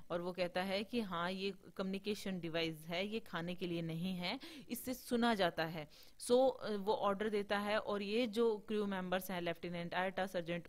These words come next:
Oop और कैप्टन Omega, ये तीनों ही उसे सुनने की कोशिश करते हैं। That means उन दो, दो, दो book लेकर वो और अपने कान पे लगाते हैं और फिर कुछ सुनने की कोशिश करते हैं कि ये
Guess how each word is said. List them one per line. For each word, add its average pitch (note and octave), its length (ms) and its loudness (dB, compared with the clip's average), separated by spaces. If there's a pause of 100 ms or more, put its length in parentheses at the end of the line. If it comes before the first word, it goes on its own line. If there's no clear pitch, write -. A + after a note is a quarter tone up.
Oop G#3+ 200 -4
और G3 100 2
कैप्टन F3 360 -2 (100)
Omega, F3 440 0 (300)
ये A3+ 80 0
तीनों A3+ 420 2
ही A#3 220 0
उसे G#3+ 240 -6
सुनने G#3 400 0
की G#3 120 -2
कोशिश F#3 380 -2
करते E3+ 260 -4
हैं। E3+ 180 0
That G3 280 4
means G3+ 180 -4
उन G3 180 -4
दो, F3+ 200 -4 (360)
दो, G3+ 160 6
दो G#3 140 4
book G3 260 -2
लेकर F#3 320 2
वो F#3+ 200 4
और G#3 180 4
अपने G3 240 2
कान G3 300 0
पे G3 100 -2
लगाते E3 400 2
हैं G#3+ 180 -2
और G3 200 0
फिर G#3+ 160 0
कुछ G#3+ 180 -6
सुनने F#3+ 300 -4
की G3+ 120 -4
कोशिश F#3 380 -4
करते F3+ 260 -2
हैं F#3 200 -2
कि A3+ 120 -6
ये A3+ 80 -2